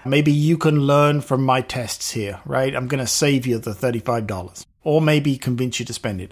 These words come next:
I don't know which one. We'll see. I don't make any money from it either way. So, you know, hey, take it for what it's worth. With that, folks,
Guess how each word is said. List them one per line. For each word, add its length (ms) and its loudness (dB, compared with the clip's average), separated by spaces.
I 60 0
don't 140 0
know 140 4
which 240 -4
one. 260 0
We'll 140 0
see. 320 0
I 160 0
don't 160 4
make 180 2
any 200 2
money 240 4
from 160 0
it 120 0
either 220 0
way. 360 4
So, 720 2
you 120 -2
know, 280 2
hey, 200 0
take 220 0
it 80 2
for 80 -6
what 160 0
it's 140 -6
worth. 360 2
With 240 4
that, 240 2
folks, 380 2